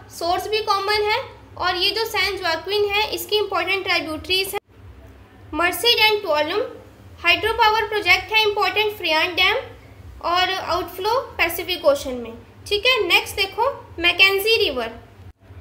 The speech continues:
this is the location of Mackenzie river। ये major river है Canadian lowlands की। जब lowlands हमने किए थे सेंट्रल lowlands, तो उनकी इस तरह से वो feature बना था, यहाँ से नॉर्थ से नैरो और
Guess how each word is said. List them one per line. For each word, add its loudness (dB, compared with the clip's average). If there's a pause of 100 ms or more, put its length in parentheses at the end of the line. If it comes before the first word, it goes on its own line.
(400)
this -2
is -2
the 0
location 0
of 0
Mackenzie 2
river। 2 (520)
ये 4
major 2
river 2
है 2
Canadian 2
lowlands 2
की। -10 (580)
जब -4
lowlands 6
हमने 0
किए 0
थे -4
सेंट्रल -2
lowlands, 2
तो -4 (180)
उनकी 0 (440)
इस -8
तरह 4
से -2
वो -4
feature -4
बना 2
था, -4 (360)
यहाँ 4
से 0
नॉर्थ 0
से -2
नैरो 2
और 0